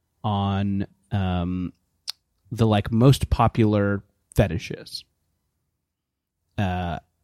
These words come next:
and she had, like, the top ten that she read off. Where, where would you think cuck stuff would fall? Just based on, based on, you know, your knowledge of the,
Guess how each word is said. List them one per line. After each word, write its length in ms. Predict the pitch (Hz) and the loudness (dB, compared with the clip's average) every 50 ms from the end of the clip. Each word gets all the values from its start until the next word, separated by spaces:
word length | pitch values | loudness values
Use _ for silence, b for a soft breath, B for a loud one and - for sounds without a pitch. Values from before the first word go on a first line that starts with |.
| _ _ _ _ _ _ _ _ _ _ _ _ _ - | _ _ _ _ _ _ _ _ _ _ _ _ _ -8
and 140 | 123 107 - | -8 -6 -6
she 180 | - - 120 | -4 -2 0
had, 200 | 117 135 131 120 | 2 2 2 2
like, 220 | 120 117 113 - - | 0 -2 -2 -2 -4
the 100 | 120 113 | -6 -4
top 340 | - - 139 131 127 - - | -2 -2 -2 -2 -2 -2 -2
ten 300 | - - 98 90 80 - | -4 -4 -4 -6 -8 -10
that 120 | - 104 - | -12 -14 -12
she 140 | - - 113 | -10 -10 -8
read 200 | 120 - - - | -8 -8 -8 -10
off. 400 | - - - - - _ _ _ _ _ _ _ _ _ _ _ _ _ _ _ _ _ _ _ _ _ _ _ _ _ - 123 117 123 131 - _ - | -10 -12 -14 -18 -20 _ _ _ _ _ _ _ _ _ _ _ _ _ _ _ _ _ _ _ _ _ _ _ _ _ -20 -20 -20 -20 -20 -20 _ -6
Where, 300 | 139 143 165 190 202 - - - 185 147 | 0 2 4 4 4 2 -2 -6 -6 0
where 220 | 135 160 175 190 190 | 2 4 6 6 6
would 240 | 185 185 160 143 | 4 4 2 2
you 100 | 151 156 147 | 4 2 2
think 580 | - - 139 117 110 110 - - - - - - _ _ _ _ _ _ _ _ _ _ _ _ _ _ _ _ _ _ _ - | 4 4 4 4 4 2 -2 -10 -18 -18 -20 -20 _ _ _ _ _ _ _ _ _ _ _ _ _ _ _ _ _ _ _ -4
cuck 240 | - 156 156 - - | -2 -2 -2 -2 -4
stuff 360 | - - 104 - - - - | -8 -6 -6 -8 -8 -8 -8
would 140 | 110 92 - | -8 -8 -8
fall? 360 | - - 82 - - - 156 - _ _ _ _ _ _ _ _ _ - | -8 -10 -10 -10 -10 -16 -18 -18 _ _ _ _ _ _ _ _ _ -6
Just 240 | - 113 - - - | -6 -6 -4 -2 0
based 300 | 127 123 123 - - - | 2 2 2 0 0 -2
on, 300 | 107 95 90 92 101 - _ _ _ _ _ _ _ _ _ _ _ _ _ _ _ _ _ _ _ _ _ _ _ _ _ _ _ _ _ _ _ _ _ - | -2 -2 -2 -4 -6 -8 _ _ _ _ _ _ _ _ _ _ _ _ _ _ _ _ _ _ _ _ _ _ _ _ _ _ _ _ _ _ _ _ _ -2
based 260 | 127 123 123 - - | 0 0 0 2 2
on, 240 | 110 104 98 101 104 | 2 2 2 0 0
you 80 | 107 95 | -2 -2
know, 120 | 85 82 | -2 -2
your 160 | 98 104 101 | -4 -2 -2
knowledge 400 | 101 95 90 87 90 92 90 - | -2 0 0 0 0 0 0 -2
of 180 | 82 80 - - | -4 -4 -4 -6
the, 240 | - 71 - 82 | -8 -8 -6 -8